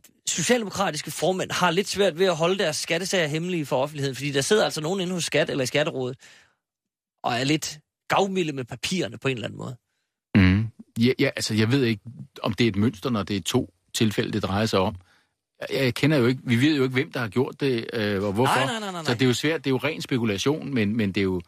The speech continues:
Speaker 2: det er jo dybt beklageligt, og, og hvis der ligger noget politisk i det, er det jo endnu værre.
Speaker 1: Ja. Det skal vi jo sige, det ved vi jo ikke. Der, der er flere medlemmer af Skatterådet. Nogle politikere, men der er også, øh,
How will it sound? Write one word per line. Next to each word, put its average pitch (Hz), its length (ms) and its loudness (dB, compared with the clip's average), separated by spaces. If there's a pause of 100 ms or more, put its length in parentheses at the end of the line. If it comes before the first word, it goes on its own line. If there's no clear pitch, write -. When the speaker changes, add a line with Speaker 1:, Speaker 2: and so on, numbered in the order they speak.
(380)
Speaker 2:
det 101 60 0
er 95 40 4
jo 92 80 2
dybt 156 220 -2
beklageligt, 123 600 -2
og, 98 180 0
og 95 80 -2
hvis 98 140 -4
der 101 80 2
ligger 113 220 2
noget 113 160 2
politisk 127 400 -2
i 110 60 2
det, 113 140 2
er 98 40 0
det 92 100 -2
jo 90 80 0
endnu 110 160 2
værre. 87 240 -2 (200)
Speaker 1:
Ja. 127 100 -4 (760)
Det 160 60 4
skal 208 140 2
vi 196 60 4
jo 160 60 2
sige, 170 140 -2
det 165 120 2
ved 202 120 4
vi 185 100 0
jo 147 80 0
ikke. 175 160 0
Der, 156 280 0
der 160 120 -2
er 147 140 0
flere 190 280 2
medlemmer 196 320 0
af 151 60 -2
Skatterådet. 170 440 -2 (300)
Nogle 214 300 2
politikere, 208 500 0
men 160 100 -6
der 165 80 0
er 156 220 2
også, 165 360 -2
øh, 143 340 -4